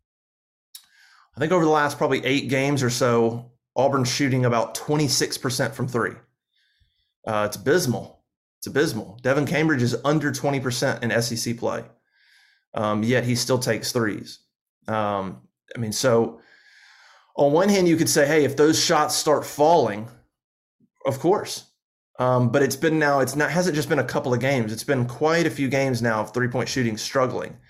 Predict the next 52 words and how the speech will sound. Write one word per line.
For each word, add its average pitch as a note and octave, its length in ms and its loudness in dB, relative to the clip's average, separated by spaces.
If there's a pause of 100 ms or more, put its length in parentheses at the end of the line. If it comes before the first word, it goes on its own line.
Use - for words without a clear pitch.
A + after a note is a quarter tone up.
And B2 120 0
I - 40 4
think C3+ 120 2
a B2+ 40 4
lot C3 260 4
of C#3 60 4
that A#2+ 200 2
goes B2+ 240 2
into B2+ 340 0
the A#2 160 -4
type C#3 420 -6
of B2 120 -4
shots C3+ 400 -2
they're G#2 100 -2
taking. - 400 -6 (640)
You A#2+ 80 -4
know, A#2+ 140 2
Wendell C3+ 340 2
and A#2+ 100 0
K B2+ 160 0
D C#3+ 200 2
are B2+ 40 2
taking B2 360 -4
tough D3 420 -6
threes. B2+ 580 -2 (320)
They're B2 160 0
undersized C#3+ 560 2
guards, A2 320 2
and B2 80 0
they're A#2 80 0
taking B2 320 -2
contested B2 520 -4
threes A#2 340 0
or G#2 60 -6
step - 340 -2
back B2 240 -2
threes. A2 480 -6 (580)
Um, A2+ 340 0
I - 40 -6
think C#3+ 200 -2
they D3+ 60 0
need C#3+ 100 0
to B2+ 60 0
try C3+ 160 -2
to B2 80 0
figure C3 260 0
out A2+ 80 0
how C3+ 80 -2
to C3 80 0
get B2 160 -2
those B2+ 160 2
guys A#2 560 0